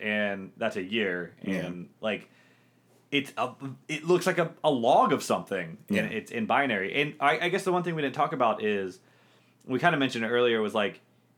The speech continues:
Speaker 1: th-, what, what this craft, you know, was theorized to be, and it makes sense that if it came from the future, that it would be in English,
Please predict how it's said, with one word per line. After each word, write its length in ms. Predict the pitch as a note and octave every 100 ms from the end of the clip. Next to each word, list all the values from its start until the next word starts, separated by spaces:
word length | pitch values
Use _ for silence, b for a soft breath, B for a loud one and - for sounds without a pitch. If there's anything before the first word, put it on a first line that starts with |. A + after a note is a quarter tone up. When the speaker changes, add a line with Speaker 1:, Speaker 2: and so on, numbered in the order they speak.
| _ _ -
Speaker 1:
th-, 160 | B2 A2+
what, 440 | C#3+ C3+ C#3+ D#3 C#3
what 180 | B2 A#2
this 140 | G#2+
craft, 380 | - A2 F#2+ -
you 100 | -
know, 280 | G2+ F#2 F2 -
was 140 | -
theorized 360 | - A2+ G#2 F#2
to 60 |
be, 320 | F#2+ C3+ C#3 B2
and 80 |
it 100 | B2+
makes 280 | B2 C3+ C3
sense 340 | - F3 F3+ D#3
that 320 | A#2+ G#2+ - _ -
if 160 | A2
it 60 | A2
came 260 | - C#3+ B2+
from 360 | B2+ B2 A#2+
the 80 | G#2+
future, 680 | - C3 C3+ A2 F2+ F#2+ C3 b b b b b _ -
that 380 | A#2 A2 G#2+
it 140 | G#2+ G#2
would 200 | G2+ F#2
be 600 | G2+ G2 G2 G2 G#2+ - _ _ _ _ _ _ _ _ _ _ -
in 100 | A#2+
English, 560 | E3+ F3+ F2 - -